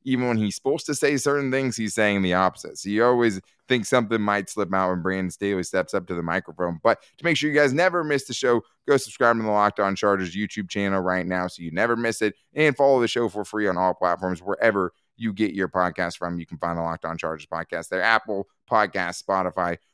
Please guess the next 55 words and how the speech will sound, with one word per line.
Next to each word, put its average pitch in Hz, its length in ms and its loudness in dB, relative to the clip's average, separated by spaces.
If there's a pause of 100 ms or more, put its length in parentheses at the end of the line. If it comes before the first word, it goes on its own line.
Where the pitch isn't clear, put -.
(140)
wherever 151 360 6
you 117 120 0
get 101 200 2
it 90 80 -2
from, 95 240 0 (160)
and 131 160 -2
make 117 160 -2
sure 120 140 -4
to 107 140 -6
rate 101 220 0
and 95 140 -2
review 90 260 -4
if 78 80 -8
you 95 120 -4
like 87 180 -2
the 85 80 -14
show 87 220 -2
as 80 80 -6
well. 87 180 -2
We 87 80 -4
will 139 160 2
be 135 120 0
back 135 260 2
with 127 120 -8
you 120 60 -10
guys 127 260 -4
tomorrow, 120 360 0 (200)
so - 140 -8
make 110 160 0
sure 120 140 -6
you 104 60 -4
guys 104 200 2
are 95 60 -2
back 101 280 2
for 101 220 0
it 92 80 -4 (100)
then. 120 340 -2
But 123 220 -2
until 131 320 0
then, 120 240 -2
make 117 160 -2
sure 117 140 -6
to 110 60 -4
go 107 220 2
also 98 280 -2
follow 98 320 0
us 92 100 -4
on 90 80 -4
Twitter 110 200 2
at 110 200 2
Locked 110 300 0
On 104 160 2
L 101 180 -2
A 101 80 0
C. 101 300 -8